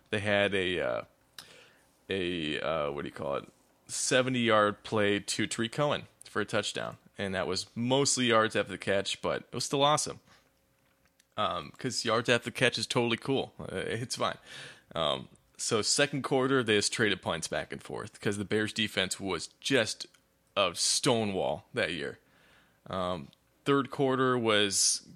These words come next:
kinda similar, punt, trade punt, and then the Bears have another touchdown. Uh, yet another, uh, what is it, passing play to Anthony Miller, but they had, it was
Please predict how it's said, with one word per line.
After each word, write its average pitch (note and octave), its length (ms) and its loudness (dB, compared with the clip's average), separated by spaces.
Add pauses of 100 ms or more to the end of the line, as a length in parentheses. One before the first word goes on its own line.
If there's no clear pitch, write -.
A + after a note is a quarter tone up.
(240)
kinda C3 240 4
similar, B2 420 2
punt, A#2 580 -4
trade A2 300 2
punt, G2 460 0
and G#2 180 -2
then G2+ 180 2
the G2 60 -2
Bears F#2+ 280 0
have G#2+ 100 0
another A#2+ 240 0
touchdown. C2+ 560 -4 (420)
Uh, D#2+ 400 -2 (280)
yet A#2 280 -2
another, G#2 720 0
uh, D#2+ 360 -2 (420)
what G2 160 -6
is E2+ 140 -6
it, D2+ 160 -6 (460)
passing A#2 420 -2
play A2+ 420 0
to G#2 380 -2
Anthony G#2 260 -2
Miller, D#3+ 400 0
but C3+ 200 -4
they A#2 80 2
had, G#2+ 320 0 (840)
it - 120 -10
was D3 260 -2